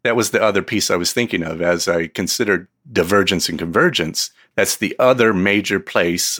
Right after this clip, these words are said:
roughly a hundred and fifty years ago, where we had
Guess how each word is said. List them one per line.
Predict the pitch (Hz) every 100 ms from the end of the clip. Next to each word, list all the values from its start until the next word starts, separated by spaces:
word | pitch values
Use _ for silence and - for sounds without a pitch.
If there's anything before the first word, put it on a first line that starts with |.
| -
roughly | 92 95 - 95 87
a | 87
hundred | 90 90
and | 82
fifty | 95 - 95
years | 92 90
ago, | 90 92 87 85 - _ _ _
where | 98 92
we | 87 87
had | 82 110 104 95 87 -